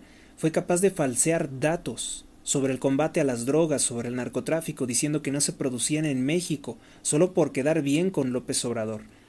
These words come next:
a pesar de que la misma Marina emitió informes y la misma sedena habían emitido informes en que confirmaban que sí se generaba, sí se produce el fentanilo en nuestro territorio,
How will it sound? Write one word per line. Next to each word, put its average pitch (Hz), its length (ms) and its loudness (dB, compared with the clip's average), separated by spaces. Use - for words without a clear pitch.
a - 80 -10
pesar 143 260 2
de 180 80 2
que 165 80 0
la 139 100 0
misma 151 380 0
Marina 139 580 0
emitió 127 320 -2
informes 139 600 0
y 135 80 -8
la 123 80 -4
misma 139 300 -2
sedena 131 500 -2
habían 131 240 -2
emitido 135 380 0
informes 135 560 0
en 127 100 -6
que 120 140 -10
confirmaban 127 580 -4
que 135 100 -6
sí 147 200 -4
se - 120 -2
generaba, 131 600 -2
sí 156 160 0
se - 120 4
produce 147 460 2
el 123 100 -4
fentanilo 127 500 -2
en 127 60 0
nuestro 123 260 -4
territorio, 147 600 -2